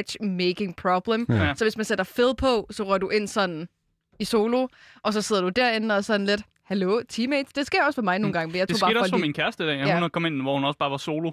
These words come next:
Speaker 3: selvom
Speaker 1: Ja, lige
Speaker 3: hun skulle
Speaker 1: præcis.
Speaker 3: have været sammen med nogle andre.
Speaker 2: Ja, så
Speaker 1: Ja.
Speaker 2: den, den, ja, og det er, det er, det er jo et meget kendt problem, føler jeg, fordi det er også sket inden, jeg synes også af og til, at jeg er kommet ind, og så er det bare lige pludselig, så er det sådan,
Speaker 1: Ja.
Speaker 2: "Okay, vi skulle have spillet trios, men nu er jeg bare selv inde," ikke?
Speaker 3: Mm.
Speaker 2: Så
Speaker 1: Ja.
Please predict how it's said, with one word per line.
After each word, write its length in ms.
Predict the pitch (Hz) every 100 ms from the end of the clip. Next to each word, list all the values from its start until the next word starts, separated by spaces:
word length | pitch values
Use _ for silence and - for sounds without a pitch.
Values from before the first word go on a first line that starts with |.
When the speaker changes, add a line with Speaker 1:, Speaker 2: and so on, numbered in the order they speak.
| -
Speaker 3:
selvom 180 | 170 240
Speaker 1:
Ja, 20 | 269
lige 120 | 330
Speaker 3:
hun 100 | 269
skulle 100 | 156
Speaker 1:
præcis. 100 | 214
Speaker 3:
have 100 | 147
været 140 | -
sammen 200 | 160 147
med 80 | 127
nogle 40 |
andre. 180 | 127 135 -
Speaker 2:
Ja, 100 | -
så 120 | - 196
Speaker 1:
Ja. 120 | 156 -
Speaker 2:
den, 140 | 170 151 -
den, 180 | 175 156 -
ja, 60 | -
og 140 | - 156 - 143
det 20 | 160
er, 120 | 156
det 220 | 139 147
er, 40 | 147
det 240 | - -
er 40 | 139
jo 80 |
et 60 | 120
meget 200 | 110 117
kendt 200 | - 127
problem, 360 | - 117 120 101
føler 220 | 127 110
jeg, 80 | 104
fordi 180 | 123
det 100 | 123
er 40 | 117
også 100 | 113
sket 240 | - 127 -
inden, 360 | 117 120 127 127 - -
jeg 120 | 131
synes 180 | 120 135
også 180 | 120 131
af 40 | 120
og 60 |
til, 100 | -
at 120 | 123 113
jeg 40 |
er 40 |
kommet 280 | - 123 113 -
ind, 140 | 127
og 60 | 104
så 100 | 131
er 20 |
det 80 | 107
bare 140 | 117
lige 120 | 131
pludselig, 300 | - 135 131
så 100 | 131
er 40 | 127
det 120 | 123
sådan, 300 | 131 120 107
Speaker 1:
Ja. 160 | 190 180 - - -
Speaker 2:
"Okay, 300 | 139 147 123
vi 80 | 135
skulle 180 | - 143
have 20 |
spillet 220 | 143 135
trios, 480 | - 147 151 160 -
men 100 | 139
nu 80 | 135
er 40 |
jeg 100 | 135
bare 160 | 120 -
selv 280 | - 143 -
inde," 300 | 110 101 120
ikke? 100 | 147 143
Speaker 3:
Mm. 140 | 127 - -
Speaker 2:
Så 100 |
Speaker 1:
Ja. 60 | 185